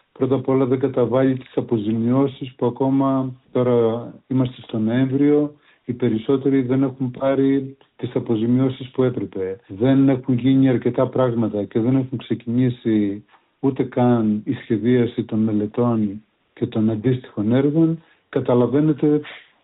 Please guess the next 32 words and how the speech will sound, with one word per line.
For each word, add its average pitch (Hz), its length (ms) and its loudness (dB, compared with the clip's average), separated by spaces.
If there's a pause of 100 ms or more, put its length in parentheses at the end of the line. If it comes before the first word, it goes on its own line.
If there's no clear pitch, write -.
όλη 147 380 2
αυτή 127 720 2 (140)
η 123 140 0
έκρηθμη 131 420 -4
κατάσταση, 139 840 -4 (300)
τι 160 140 2
ανησυχία 147 640 0
δημιουργεί 123 540 0
σε - 160 -2
όλους. 98 380 0 (120)
Και - 120 0
δεν 143 200 2
είναι 151 160 4
αν 123 100 0
θα 123 120 -2
ερημώσουν 117 460 0
τα 107 80 -4
χωριά, 113 440 -2
μαζί 127 240 0
με 135 100 4
τα 127 120 -2
χωριά 135 640 -2 (340)
θα - 120 -2
είναι 143 100 4
ακόμα 143 300 2
πιο 131 240 -2
δύσκολο 135 440 0
για 123 140 2
τις - 100 -8
επιχειρήσεις 123 540 -2
να 110 140 0
βρούνε 107 680 -2